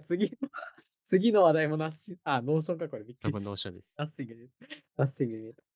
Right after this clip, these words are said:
Speaker 2: そう、昨日、あの、
Speaker 1: うん。
Speaker 2: なんだっけ、そのフィンランド行った時に
Speaker 1: うん、うん。
Speaker 2: なんかフィンランドっ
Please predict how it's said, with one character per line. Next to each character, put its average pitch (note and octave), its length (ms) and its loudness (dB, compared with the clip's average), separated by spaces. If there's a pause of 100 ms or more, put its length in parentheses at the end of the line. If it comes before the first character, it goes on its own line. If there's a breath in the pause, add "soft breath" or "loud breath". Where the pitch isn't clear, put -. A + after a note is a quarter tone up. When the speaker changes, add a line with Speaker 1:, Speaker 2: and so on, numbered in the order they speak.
(300)
Speaker 2:
そ B2+ 140 2
う、 - 100 -2
昨 C3+ 80 -10
日、 F#3 460 -4
あ G#2+ 180 -6
の、 G#2 680 -10 (120)
Speaker 1:
う B2 80 -2
ん。 - 20 0
Speaker 2:
な - 20 0
ん A2+ 40 -2
だ G2+ 80 -8
っ - 80 -16
け、 - 140 -18
そ - 100 -12
の A2 60 -8
フ - 80 -6
ィ F#3 100 2
ン F3+ 40 -6
ラ D3+ 120 0
ン A2+ 40 -6
ド G2+ 80 -8
行 F#2+ 100 -12
っ - 20 -20 (720)
た G#2+ 120 0
時 G2+ 240 -8
に F2+ 420 -16 (640)
Speaker 1:
う C3+ 80 0
ん、 - 0 -
う A2 220 -2
ん。 - 60 -20 (100)
Speaker 2:
な B2+ 80 -8
ん - 20 -10
か A2+ 80 -8
フ - 80 -18
ィ G#3+ 120 2
ン G#3 40 -2
ラ B2+ 100 2
ン G2 60 -6
ド F2 80 -14
っ - 40 -20